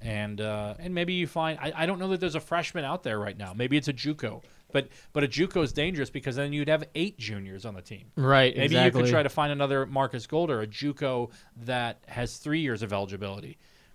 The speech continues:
Speaker 1: Because now in the sophomore class, there's only Malik McMillan. And so you
Speaker 2: Yep.
Speaker 1: gotta try to balance this out a little bit because
Speaker 2: Yeah, seven juniors.
Speaker 1: I
Speaker 2: That's,
Speaker 1: mean,
Speaker 2: that's
Speaker 1: Valpo,
Speaker 2: crazy.
Speaker 1: Valpo should have good living for the next two years with all these juniors.
Speaker 2: Right.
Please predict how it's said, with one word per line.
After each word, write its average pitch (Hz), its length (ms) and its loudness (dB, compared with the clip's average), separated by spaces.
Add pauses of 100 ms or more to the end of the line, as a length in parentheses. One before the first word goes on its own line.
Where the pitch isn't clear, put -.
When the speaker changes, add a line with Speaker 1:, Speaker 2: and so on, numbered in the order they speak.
(140)
Speaker 1:
Because 135 280 4
now 170 340 4
in 139 120 0
the 139 60 0
sophomore 156 480 0
class, 160 320 2
there's 123 220 -4
only 156 260 2
Malik 139 320 0
McMillan. 127 460 -4 (720)
And 139 120 -2
so - 140 0
you 139 180 2
Speaker 2:
Yep. 123 80 6
Speaker 1:
gotta 165 160 4
try 143 200 0
to 120 80 0
balance 127 500 0
this 110 180 -8
out 165 200 2
a 120 40 -2
little 104 220 -6
bit 104 260 -12
because 117 540 -4 (280)
Speaker 2:
Yeah, 139 120 2
seven 151 420 8
juniors. 131 400 8
Speaker 1:
I 139 100 6
Speaker 2:
That's, 151 100 6
Speaker 1:
mean, 156 180 2
Speaker 2:
that's - 220 4
Speaker 1:
Valpo, 135 300 12
Speaker 2:
crazy. 123 320 8 (120)
Speaker 1:
Valpo 190 360 8
should 180 160 4
have 123 140 4
good 160 180 4
living 139 320 4
for 127 100 -4
the 120 80 -2
next 117 240 -2
two 139 140 -4
years 123 380 0
with 113 100 -4
all 117 120 4
these 110 200 -2
juniors. 131 520 -4
Speaker 2:
Right. 123 320 8